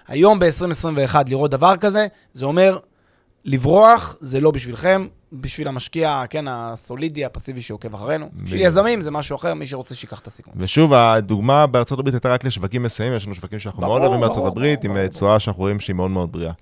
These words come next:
Speaker 1: משפט אחרון להגיד משהו לגבי ה-, השכירות ב-, היחס בין שכירות לבין החזר המשכנתא, ואז אנחנו ניפרד מה-,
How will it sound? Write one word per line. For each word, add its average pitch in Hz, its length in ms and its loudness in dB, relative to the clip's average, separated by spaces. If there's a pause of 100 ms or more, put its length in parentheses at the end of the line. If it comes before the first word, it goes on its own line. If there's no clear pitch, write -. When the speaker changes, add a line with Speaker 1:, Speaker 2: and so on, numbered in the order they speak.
(240)
Speaker 1:
משפט 208 380 0
אחרון 165 320 -4
להגיד 143 280 -6
משהו 147 260 -8
לגבי 123 240 -8
ה-, 117 160 -8 (360)
השכירות 139 420 -2
ב-, 139 80 -4 (100)
היחס 135 420 -2
בין 131 120 -6
שכירות 135 300 -8
לבין 123 160 -8
החזר 123 200 -6
המשכנתא, 120 480 -4
ואז 127 180 -4
אנחנו 127 220 -8
ניפרד 120 360 -8
מה-, 113 180 -8